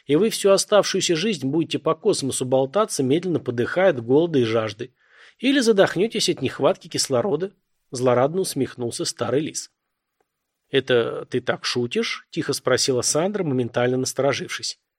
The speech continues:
"Продолжайте меня пугать и узнаете", ответил лис одним плавным движением, соскальзывая с койки, мгновенно оказываясь рядом с ней.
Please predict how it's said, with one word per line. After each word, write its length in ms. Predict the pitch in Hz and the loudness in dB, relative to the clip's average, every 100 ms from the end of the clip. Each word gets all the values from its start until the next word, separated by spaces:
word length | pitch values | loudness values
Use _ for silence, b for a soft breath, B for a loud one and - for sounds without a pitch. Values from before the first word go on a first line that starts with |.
| _ _ _ _ _ _ _ | _ _ _ _ _ _ _
"Продолжайте 580 | - 139 190 220 247 233 | 0 4 4 6 4 4
меня 200 | 214 214 | 2 2
пугать 440 | - 220 233 214 214 | 2 2 2 2 0
и 40 | |
узнаете", 680 | 165 123 127 127 123 131 - _ | 0 2 2 2 0 -6 -10 _
ответил 480 | 139 139 135 135 131 | -4 0 -2 0 0
лис 260 | 185 226 | 0 0
одним 300 | 139 127 131 | 0 2 0
плавным 400 | 120 131 120 123 | 2 2 2 0
движением, 500 | 123 127 113 202 190 | 0 0 0 0 0
соскальзывая 800 | 139 127 - 139 135 131 131 131 B B B | -2 -2 -2 0 0 2 2 2 B B B
с 100 | - | -12
койки, 400 | - 175 117 120 | 0 4 4 2
мгновенно 520 | 120 123 165 254 220 | -2 2 2 2 2
оказываясь 580 | 123 - 127 139 151 - | 0 0 0 0 -2 0
рядом 260 | 120 117 143 | -2 -2 -2
с 160 | - | -4
ней. 260 | 107 - | -4 -12